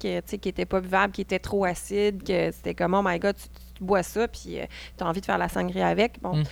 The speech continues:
Speaker 1: Euh, mais ça, c'était v'là vingt ans. C'est vrai que c'était comme ça. Mais là, maintenant, il y a vraiment un gros boulot qui se fait, euh, dans les vignes, euh, un très grand boulot, euh, qualitatif. Puis de plus en plus, on a des belles références. Donc, euh, moi, j'en ai plusieurs. D'ailleurs, en ce moment, j'ai deux vins blancs, euh, s-, euh,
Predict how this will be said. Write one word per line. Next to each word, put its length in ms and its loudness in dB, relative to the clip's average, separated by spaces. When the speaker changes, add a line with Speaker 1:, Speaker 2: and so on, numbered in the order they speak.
Speaker 1:
Euh, 640 6
mais 220 8
ça, 220 8
c'était 320 6
v'là 220 8
vingt 260 4
ans. 140 4
C'est 180 4
vrai 160 2
que 60 -8
c'était 220 -2
comme 160 2
ça. 160 0
Mais 120 4
là, 100 4
maintenant, 380 4
il 100 2
y 60 2
a 40 4
vraiment 240 0
un 60 0
gros 280 0
boulot 300 4
qui 220 -8
se 140 -12
fait, 260 2
euh, 160 4
dans 160 4
les 200 4
vignes, 380 4
euh, 360 0
un 120 0
très 280 0
grand 260 2
boulot, 360 8
euh, 40 0
qualitatif. 680 0
Puis 80 4
de 80 10
plus 200 6
en 120 8
plus, 180 2
on 100 4
a 80 2
des 100 0
belles 240 4
références. 520 0
Donc, 240 0
euh, 160 4
moi, 160 4
j'en 200 4
ai 60 -2
plusieurs. 320 2
D'ailleurs, 260 6
en 80 2
ce 60 -4
moment, 200 2
j'ai 140 4
deux 240 4
vins 200 4
blancs, 360 2
euh, 300 2
s-, 180 -8
euh, 360 0